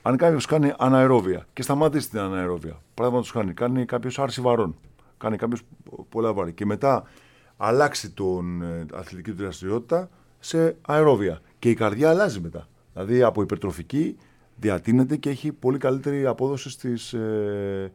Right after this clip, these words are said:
στις μεγάλες αποστάσεις. Δηλαδή, θέλω να πω, η καρδιά προσαρμόζεται ανάλογα αν αλλάξει κάποιος άθλημα.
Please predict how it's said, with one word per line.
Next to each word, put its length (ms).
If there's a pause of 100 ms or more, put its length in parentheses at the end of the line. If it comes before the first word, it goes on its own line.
(180)
στις 180
μεγάλες 260
αποστάσεις. 460
Δηλαδή, 200
θέλω 120
να 60
πω, 80
η 40
καρδιά 340
προσαρμόζεται 760 (680)
ανάλογα 380
αν 80
αλλάξει 220
κάποιος 200
άθλημα. 360